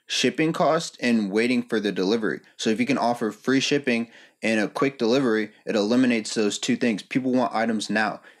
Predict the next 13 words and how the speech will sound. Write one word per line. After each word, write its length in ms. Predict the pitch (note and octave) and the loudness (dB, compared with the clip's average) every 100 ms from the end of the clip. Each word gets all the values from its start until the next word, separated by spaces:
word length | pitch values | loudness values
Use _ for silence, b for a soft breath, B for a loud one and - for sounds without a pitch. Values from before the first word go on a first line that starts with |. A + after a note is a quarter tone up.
| - | -6
It's 160 | - | 0
an 80 | C#3 | 2
emotional 580 | A2+ G#2+ A#2+ - C3 A2 | 2 2 2 2 0 0
buy. 340 | G#2 G2+ - - | 0 0 -4 -6
You 100 | A2+ | 0
don't 240 | C#3 B2+ | 2 2
buy 220 | - A#2+ A#2+ | 0 2 2
it. 240 | - - b b b b | -2 -8 b b b b
You're 100 | - | 0
not 140 | C3+ D3 | 0 2
gonna 140 | D3 | 0
convince 460 | C3+ A2 A#2 A2+ - | 0 0 0 -2 -4
somebody 440 | G#2 F2+ E2+ D2+ | -2 -2 -2 -4